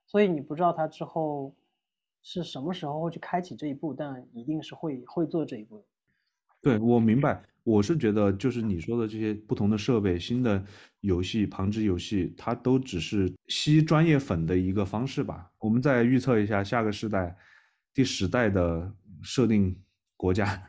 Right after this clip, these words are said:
Speaker 1: 这次都没有在那个，这座游戏里面看到地图，因为以前不是经常能够在这座某一个办公室或者是某一个实验室的墙上看到一个类似的地图吗？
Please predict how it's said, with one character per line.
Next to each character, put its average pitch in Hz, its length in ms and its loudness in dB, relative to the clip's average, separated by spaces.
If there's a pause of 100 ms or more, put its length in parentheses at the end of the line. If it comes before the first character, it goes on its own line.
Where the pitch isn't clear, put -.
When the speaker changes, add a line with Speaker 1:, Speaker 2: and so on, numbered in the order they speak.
Speaker 1:
这 320 160 6
次 - 280 0
都 262 120 4
没 240 120 4
有 220 80 8
在 214 160 4
那 208 160 0
个， 156 420 -2 (180)
这 254 220 6
座 220 180 6
游 151 160 6
戏 185 200 0
里 165 80 6
面 147 100 0
看 190 160 0
到 185 140 2
地 175 180 0
图， 135 240 -6
因 175 140 2
为 220 80 4
以 160 120 0
前 156 220 -2 (260)
不 - 80 -10
是 156 140 -4
经 202 160 2
常 170 180 0
能 143 120 -2
够 160 180 4
在 160 160 2
这 165 220 2
座 160 180 0
某 135 240 -6
一 131 60 -12
个 160 160 0
办 160 200 0
公 151 220 -4
室 156 220 -4
或 151 160 0
者 143 40 -6
是 143 60 -8
某 135 160 -4
一 135 40 -6
个 147 40 -2
实 - 220 -8
验 165 120 2
室 160 280 -8
的 151 160 0
墙 139 260 -8
上 156 160 0
看 175 160 -2
到 156 140 2
一 135 80 -2
个 151 220 4
类 170 140 2
似 151 200 -6
的 139 80 -2
地 135 160 -4
图 - 160 -20
吗？ - 100 -20